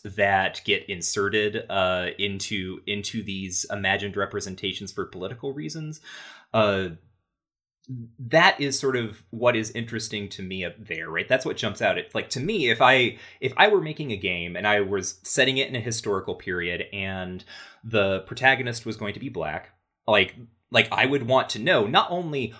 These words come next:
what was this place like in a general sense, what was the material culture like, but I would want to look into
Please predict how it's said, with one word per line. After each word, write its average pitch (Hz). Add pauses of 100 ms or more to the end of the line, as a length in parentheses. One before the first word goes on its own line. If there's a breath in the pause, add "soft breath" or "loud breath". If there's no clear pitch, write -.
(140 loud breath)
what -
was 160
this 135
place 120
like 107
in 107
a 95
general 92
sense, 78
what 117
was 110
the 107
material 90
culture 147
like, 90 (300 loud breath)
but 120
I 135
would 147
want 131
to 135
look 117
into 143